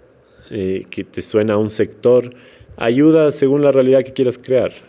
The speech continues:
En, en el caso de obras artísticas, si le quieres dar una sensación a un tema, por ejemplo, un tema que tenemos se llama San Antonio,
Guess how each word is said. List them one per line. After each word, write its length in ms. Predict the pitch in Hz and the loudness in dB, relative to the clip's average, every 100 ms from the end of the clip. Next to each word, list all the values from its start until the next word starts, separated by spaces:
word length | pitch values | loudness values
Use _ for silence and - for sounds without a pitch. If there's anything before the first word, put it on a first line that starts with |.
| _ _ | _ _
En, 240 | 104 95 101 | -14 -10 -8
en 100 | 92 | -8
el 180 | 92 | -6
caso 340 | - 107 - 107 | -4 -4 -2 -2
de 80 | 101 | 0
obras 320 | 104 104 98 | 0 0 0
artísticas, 800 | 101 - 131 - 147 156 147 - _ _ _ _ | -2 -6 -8 -8 -4 -4 -4 -10 _ _ _ _
si 180 | - 95 | -8 -6
le 100 | 92 | -6
quieres 320 | - 104 95 | -4 -4 -2
dar 320 | 101 101 95 - _ - | -2 -2 -4 -12 _ -12
una 200 | 107 101 | -8 -6
sensación 680 | 113 95 92 82 110 117 120 | -6 -4 -4 -2 -2 -2 -2
a 80 | 107 | -6
un 100 | 107 | -4
tema, 360 | 120 120 131 | -2 -2 -4
por 280 | 123 _ 101 | -10 _ -8
ejemplo, 280 | 95 104 107 | -6 -4 -4
un 140 | 101 95 | -4 -4
tema 240 | 107 104 | -4 -4
que 80 | 101 | -6
tenemos 380 | 101 98 101 95 | -6 -6 -6 -6
se 80 | |
llama 180 | 101 101 | -6 -6
San 180 | 92 98 | -8 -8
Antonio, 520 | 92 87 104 110 117 | -6 -2 -2 -2 -8